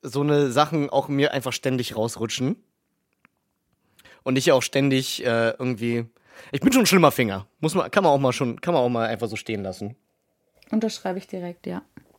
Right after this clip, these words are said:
Speaker 1: Mhm.
Speaker 2: Aber ist
Speaker 1: Danke,
Speaker 2: okay.
Speaker 1: hab dich auch lieb.
Speaker 2: Ja, ich hab dich so kennen und lieben gelernt. Ist vollkommen
Speaker 1: Hey, danke.
Speaker 2: in Ordnung.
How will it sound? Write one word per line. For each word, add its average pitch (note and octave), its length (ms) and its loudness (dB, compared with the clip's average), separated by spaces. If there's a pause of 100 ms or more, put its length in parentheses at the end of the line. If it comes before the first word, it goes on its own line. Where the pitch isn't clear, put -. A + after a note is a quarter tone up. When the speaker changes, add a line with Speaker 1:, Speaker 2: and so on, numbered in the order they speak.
(140)
Speaker 1:
Mhm. F3+ 260 2 (1080)
Speaker 2:
Aber C4+ 180 4
ist E3 140 -2
Speaker 1:
Danke, A#2+ 200 4
Speaker 2:
okay. B3 120 6
Speaker 1:
hab - 160 -2
dich C3+ 160 -4
auch A#2+ 160 -2
lieb. A2 280 -6 (280)
Speaker 2:
Ja, B3 240 8
ich B3+ 120 2
hab C4 140 0
dich A#3+ 160 0
so B3 160 2
kennen A3+ 280 4
und A3 120 6
lieben F#3 280 -2
gelernt. E3 500 -6 (280)
Ist A3+ 220 -2
vollkommen F#3+ 220 2
Speaker 1:
Hey, E3 80 -2
danke. E3+ 240 0
Speaker 2:
in F3 40 0
Ordnung. E3+ 420 -4